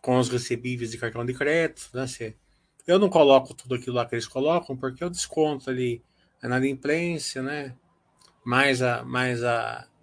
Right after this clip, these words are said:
mais uma taxa de, é,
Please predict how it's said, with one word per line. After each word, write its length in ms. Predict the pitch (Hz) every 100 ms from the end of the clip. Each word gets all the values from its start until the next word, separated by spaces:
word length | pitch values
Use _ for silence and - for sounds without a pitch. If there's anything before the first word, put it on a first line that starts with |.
| _
mais 280 | 123 123 127
uma 180 | 131 127
taxa 540 | 127 123 123 - 135
de, 580 | 123 127 127 123 117 107 _ _ _ _ _ _ _ _
é, 300 | 117 107 110